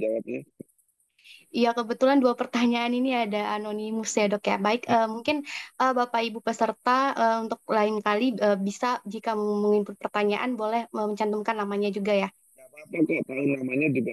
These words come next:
Speaker 1: nggak apa-apa, gitu.
Speaker 2: Iya. Iya, Dok, nggak ada nih, Dok. Baik, Dok, kalau begitu, Dok, eh, terima kasih banyak ya, Dokter Tri
Speaker 1: Ya.
Speaker 2: Juli atas pemaparannya. Eh, waktunya juga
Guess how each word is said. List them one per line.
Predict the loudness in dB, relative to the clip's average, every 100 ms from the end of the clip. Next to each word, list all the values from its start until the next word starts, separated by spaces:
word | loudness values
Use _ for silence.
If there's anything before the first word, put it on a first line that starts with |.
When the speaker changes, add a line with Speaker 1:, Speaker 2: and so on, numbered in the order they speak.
| -8
Speaker 1:
nggak | -12 -14
apa-apa, | -18 -18 -16 -14
gitu. | -14 -8
Speaker 2:
Iya. | -8 -8 -16 _ _ _ 2
Iya, | 4 4
Dok, | 0 -2
nggak | -4 -2
ada | 0 0
nih, | 2 0
Dok. | -2 -8 -6
Baik, | -6 -2
Dok, | -2 0
kalau | 0 2 2
begitu, | -2 -6 0 0
Dok, | 0 -4 _ _ _ _ -2
eh, | 0 2 0 -2
terima | -4 -4 -2
kasih | -2 0 2
banyak | 2 0
ya, | 0 -2
Dokter | -2 -4 -2
Tri | 0
Speaker 1:
Ya. | 0
Speaker 2:
Juli | 0 2 -2
atas | 0 -2 -2 -4
pemaparannya. | -2 -2 -2 -2 0 0 0 0
Eh, | -2
waktunya | -2 0 0 0
juga | -2